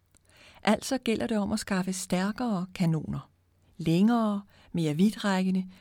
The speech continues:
mere skudkraftige, end krigskunsten hidtil har kendt. Og forme andre kugler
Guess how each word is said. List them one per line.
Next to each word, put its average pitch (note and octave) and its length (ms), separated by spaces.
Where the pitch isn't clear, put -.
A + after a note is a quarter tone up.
mere E3+ 200
skudkraftige, F#3+ 1040
end F#3+ 140
krigskunsten F#3 720
hidtil F#3 460
har D3+ 100
kendt. - 400
Og F#3+ 120
forme G3 380
andre G3+ 280
kugler A3+ 540